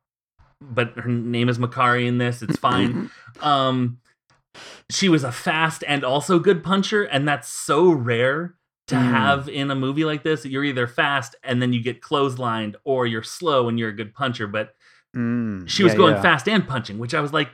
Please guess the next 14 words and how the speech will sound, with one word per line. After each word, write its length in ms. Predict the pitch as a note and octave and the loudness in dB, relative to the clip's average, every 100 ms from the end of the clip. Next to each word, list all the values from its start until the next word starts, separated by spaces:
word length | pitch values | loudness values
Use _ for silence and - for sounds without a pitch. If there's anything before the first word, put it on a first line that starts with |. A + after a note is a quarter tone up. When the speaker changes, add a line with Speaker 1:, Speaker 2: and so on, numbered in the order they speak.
| - | -6
Speaker 1:
"Yay!" 600 | D#4 A#3+ G#3 E3+ A2+ - _ _ _ _ - | -2 0 0 -2 -2 -6 _ _ _ _ 2
Um, 520 | C#3+ C3+ B2+ A#2+ A#2+ _ _ _ _ - | 4 4 2 0 -4 _ _ _ _ 2
cool 260 | F3 D3+ | 6 6
representation 1040 | D3 B2+ C#3+ B2 A#2+ C#3+ C#3 - E3+ E3+ F3 | 6 2 0 0 -2 -2 -2 2 2 2 0
across 360 | C3+ C3 C#3 B2+ | -2 0 2 0
a 120 | B2 | 0
Speaker 2:
Sure. 20 | B2 | 0
Speaker 1:
number 380 | B2 C#3 C3+ | 2 0 0
of 140 | C3 A#2 | 0 0
different 320 | B2+ B2 B2+ | -2 -2 -4
dimensions 640 | A#2+ A#2+ B2 C#3 D#3 F3 - | -4 -4 -4 -6 -6 -8 -6
on 220 | C3+ C3+ | -6 -6
this 200 | C3 B2 | -6 -6
movie. 420 | B2+ C#3 F#3+ A3 | -6 -6 -8 -10